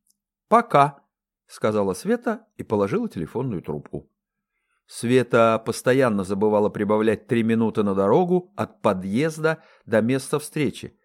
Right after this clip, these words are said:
Поэтому, когда Света подходила к углу своего дома, Вика уже шла ей навстречу. Вот и в этот раз. Приблизившись к углу своего дома, Света увидела идущую к ней навстречу Вику со своей собакой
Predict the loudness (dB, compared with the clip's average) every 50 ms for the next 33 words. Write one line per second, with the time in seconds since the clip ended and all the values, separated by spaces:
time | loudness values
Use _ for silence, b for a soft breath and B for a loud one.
0 | _ _ _ _ _ _ _ _ _ -2 0 0 0 0 -2 -2 -2 0 0 2
1 | 2 2 0 0 0 0 0 0 -2 -4 -6 -2 0 0 2 2 2 0 0 0
2 | -2 -2 -2 0 0 0 0 0 -2 -4 -2 -2 0 0 0 -2 0 0 0 0
3 | 0 0 -2 b b b b b b b -10 -4 -2 -2 -2 -2 -4 -4 -4 -2
4 | -2 -4 -6 -6 -4 -2 -2 -2 -2 -2 -4 -4 -6 -6 -10 _ _ -14 -10 -10
5 | -10 -10 -10 -8 -8 -8 -8 -10 -14 -18 -20 _ _ _ _ _ _ _ _ _
6 | _ _ _ _ _ _ -4 -2 0 0 2 6 6 6 6 6 2 2 2 2
7 | 2 0 -4 -10 _ _ _ _ _ _ _ _ _ _ _ _ 2 4 4 4
8 | 2 2 2 0 0 -4 -4 -6 -6 -6 -6 -6 -4 -2 -2 -2 -4 -2 -2 -2
9 | -2 -2 -2 -2 0 0 0 0 -2 -2 -2 -2 -2 -2 0 0 0 0 0 -2
10 | -2 -2 -2 -2 -2 -4 -4 -4 -4 -2 -2 -2 -2 -2 -4 -6 -6 -6 -6 -6
11 | -6 -6 -4 -2 -2 -2 -2 -4 -4 -6 -6 -6 -6 -6 -6 -6 -4 -2 -2 -2
12 | -2 0 -2 -2 -2 -4 b b b b b b b b -6 -6 -4 -2 0 0
13 | 2 2 0 0 -2 -2 0 2 0 0 0 0 -2 -2 -4